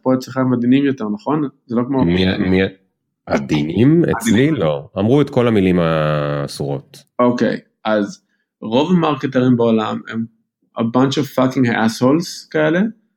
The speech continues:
Speaker 1: שהולכים ומזיינים את השכל כי הם קראו בלוג פוסט ב-, ב-Medium, בפרו-, אה, growth hackers נקודה קום, שאמר להם, "תעשה X, תקבל Y".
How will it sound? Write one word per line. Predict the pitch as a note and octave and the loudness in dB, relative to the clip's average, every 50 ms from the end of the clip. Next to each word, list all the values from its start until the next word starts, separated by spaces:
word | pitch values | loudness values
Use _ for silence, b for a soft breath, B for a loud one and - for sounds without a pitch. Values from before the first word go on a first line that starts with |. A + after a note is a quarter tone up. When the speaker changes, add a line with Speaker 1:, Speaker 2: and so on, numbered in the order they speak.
| _ _ _ _ _ | _ _ _ _ _
Speaker 1:
שהולכים | - - - B2 A#2 A#2 A#2 A2 - - A#2 A#2 - - D3 D3+ D3+ | -14 -2 0 2 2 2 2 0 0 -2 -4 -4 -2 0 2 2 4
ומזיינים | D3+ C3+ A#2+ B2 A#2+ B2+ C3 | 4 4 4 4 4 4 4
את | B2+ - | 2 0
השכל | - - C#3 C#3+ D#3 D3 C3+ | 0 -2 -2 0 0 0 0
כי | C3 | 0
הם | A#2 | -2
קראו | - A#2+ A2+ A#2+ A#2+ A#2+ | 0 0 0 2 2 2
בלוג | A2+ B2 B2 B2+ B2+ B2 - | 4 4 4 4 2 2 0
פוסט | C#3+ C#3 C#3+ C3+ - - - - _ _ _ _ _ _ _ _ _ _ _ _ | 0 -2 -2 -2 -8 -16 -20 -20 _ _ _ _ _ _ _ _ _ _ _ _
ב-, | - A#2 A2+ A2 A2 G#2+ G#2 G2+ G#2 | -2 0 2 2 2 0 -2 -2 -2
ב-Medium, | G#2+ A2 A2 A2 A2 A2 A2 A2 A2 F#3 - _ _ A#2+ A2+ A2+ A2+ A2+ A#2+ C3+ D3+ D3+ C3 C3+ D3 D3+ D3+ D3 D3 D3 C#3+ C#3 B2 | 0 0 0 0 0 -2 -2 -4 -6 -8 -10 _ _ 0 2 4 4 4 4 4 4 2 2 2 2 4 4 4 4 4 4 4 2
בפרו-, | A#2 A#2 - - A#2+ B2 B2 A#2 | 2 0 -2 0 0 2 2 2
אה, | A2+ A#2 | 2 0
growth | A#2+ A#2 B2 B2 C3 C3+ B2+ | 0 2 2 2 4 2 2
hackers | C#3 C3+ C3 C3+ B2 A#2 A#2+ | 0 -2 -2 -2 -4 -2 -4
נקודה | A#2+ A#2+ - B2 A#2 B2 | -4 -4 -2 -2 -2 -2
קום, | A#2+ - - E3+ E3+ E3 D#3+ D#3 D3 | -4 -2 -2 0 0 2 0 0 0
שאמר | - C3+ B2+ C3 C3+ C3+ | 0 0 2 2 4 4
להם, | C#3 B2+ | 2 2
"תעשה | B2+ B2 B2 - - D#3 D#3 D#3 | 2 0 0 0 0 0 2 0
X, | D3 - - | 0 -2 -4
תקבל | C#3+ C3 C3 A#2+ A#2 A#2 A#2+ A#2 | -6 -4 0 0 2 2 2 2
Y". | A2+ A2 A2 G#2 - | 2 0 0 -2 -4